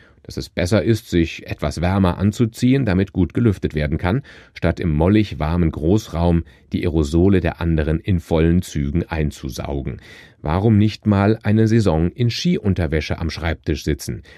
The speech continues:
Nehmen wir's mit Corona-Humor. Es gibt Schlimmeres als warme Kleidung. Nur diesen einen Winter. Den werden wir nie vergessen. Und die Impfung soll ja bald kommen.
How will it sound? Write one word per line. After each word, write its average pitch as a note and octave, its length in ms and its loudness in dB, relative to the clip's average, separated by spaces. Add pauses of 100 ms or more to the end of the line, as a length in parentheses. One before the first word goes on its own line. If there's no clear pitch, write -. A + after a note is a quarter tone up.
(140)
Nehmen C3+ 240 4
wir's C#3 140 2
mit B2+ 160 2
Corona-Humor. G#2 800 2
Es F2+ 120 -8
gibt - 180 0
Schlimmeres F#2+ 540 2
als - 240 -10
warme D2 260 -4
Kleidung. B1+ 500 -10 (100)
Nur C3+ 260 4
diesen G#2+ 460 -2
einen F2 360 2
Winter. D2+ 300 -2 (400)
Den D2 180 -2
werden E2+ 240 2
wir F2+ 100 4
nie G2+ 120 2
vergessen. G#2+ 480 -2 (240)
Und D2+ 140 -4
die - 120 -4
Impfung D#2+ 460 0 (160)
soll D#2+ 220 0
ja C#2 160 2
bald D2 280 -4
kommen. - 280 -14